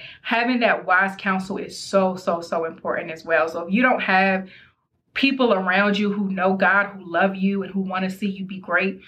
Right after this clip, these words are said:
then I suggest that you find those people. We actually have the Society, which is our membership program for those who are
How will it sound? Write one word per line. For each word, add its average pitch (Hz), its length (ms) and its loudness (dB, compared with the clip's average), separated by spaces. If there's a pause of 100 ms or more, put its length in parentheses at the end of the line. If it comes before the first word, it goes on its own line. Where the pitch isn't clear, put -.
(300)
then 202 220 2
I 196 100 2
suggest 202 440 0
that 202 140 -6
you 208 80 -4
find 190 340 2
those 190 180 -2
people. 214 420 0
We 220 100 -2
actually 294 300 0
have 226 200 2
the 202 80 -4
Society, 202 720 0 (260)
which 196 200 2
is 190 180 0
our 185 220 4
membership 196 500 0
program 190 540 2
for 185 140 -2
those 185 400 -4
who 190 320 0
are 175 400 -2